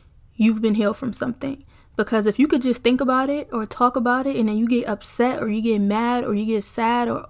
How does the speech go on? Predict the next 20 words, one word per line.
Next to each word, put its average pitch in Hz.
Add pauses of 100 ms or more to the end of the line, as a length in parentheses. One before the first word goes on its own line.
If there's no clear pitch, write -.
(140)
or 226
whatever 294
that 247
feeling 214
is 196 (100)
all 226
over 240
again, 262 (380)
that 262
means 262
that 226
there's 214
definitely 208
some 208
healing 208
there 214 (400)
that 220
could 220
be 208
done. 208